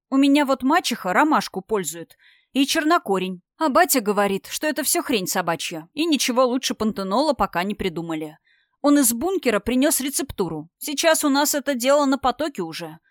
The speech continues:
а мачеха все равно ромашку настаивает, упорная». Серый болтал и время от времени посматривал на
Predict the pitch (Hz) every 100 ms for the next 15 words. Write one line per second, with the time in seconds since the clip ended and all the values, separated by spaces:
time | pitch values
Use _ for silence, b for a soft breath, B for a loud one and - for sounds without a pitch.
0 | _ _ 311 311 349 285 262 233 - 285
1 | 285 233 190 220 190 - 190 220 - 180
2 | 170 165 - _ _ 302 - 190 240 196
3 | 156 151 _ _ _ _ _ _ _ _
4 | _ _ - - 294 277 220 240 240 285
5 | 302 285 247 254 254 277 262 240 214 247
6 | 285 254 247 240 - 233 233 233 233 240